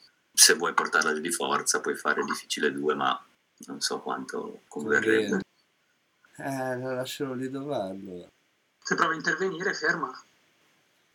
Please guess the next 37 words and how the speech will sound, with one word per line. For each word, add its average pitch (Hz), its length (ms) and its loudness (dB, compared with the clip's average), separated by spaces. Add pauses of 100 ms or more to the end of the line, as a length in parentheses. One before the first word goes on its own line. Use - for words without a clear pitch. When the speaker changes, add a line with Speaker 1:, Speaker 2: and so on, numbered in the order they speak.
(420)
Speaker 1:
Allora, 90 500 4
quando 92 280 0
fai 90 180 4
per 92 140 -2
prenderla 82 360 2
con 85 120 0
la 85 100 2
mano, 87 280 2
lei 78 160 -2
si 85 220 2
riesce 80 300 2
a 82 60 -4 (120)
vincolare, 80 520 2
ti 76 100 -8
dà 76 100 -6
una 71 120 -10
spintina. 80 800 -4 (140)
"Testo - 300 0
di - 80 0
lasciarmi. - 640 4 (380)
L'ho - 200 2
già 123 140 4
visto 113 340 2
cosa 101 200 -2
c'è. - 200 -2 (480)
L'ho - 100 0
già 113 120 6
visto 117 320 -2
morto. - 420 -6 (840)
Non 104 160 -2
mi 104 80 -4
spaventa 104 440 4
cosa - 160 -6
c'è 95 140 -2
sotto 98 260 -6
le 95 100 -6
coperte. 95 560 -4